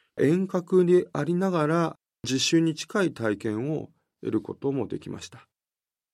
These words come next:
そして、こういったブイアール教育によって、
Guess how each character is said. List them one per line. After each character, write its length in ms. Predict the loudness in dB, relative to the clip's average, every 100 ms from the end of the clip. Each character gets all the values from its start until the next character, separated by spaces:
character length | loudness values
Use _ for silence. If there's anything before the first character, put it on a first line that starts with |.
| _ _ _ _
そ 140 | -2 -2
し 100 | 4
て、 280 | 4 4 0 _ _
こ 200 | _ 0
う 60 | 0
い 20 |
っ 40 | 2
た 360 | 2 2 0 -4
ブ 160 | 2
イ 120 | 4 6
ア 80 |
ー 40 | 4
ル 100 | 2
教 180 | 2 2
育 160 | 2
に 100 | -6
よ 100 | -6
っ 20 |
て、 380 | -10 0 0 0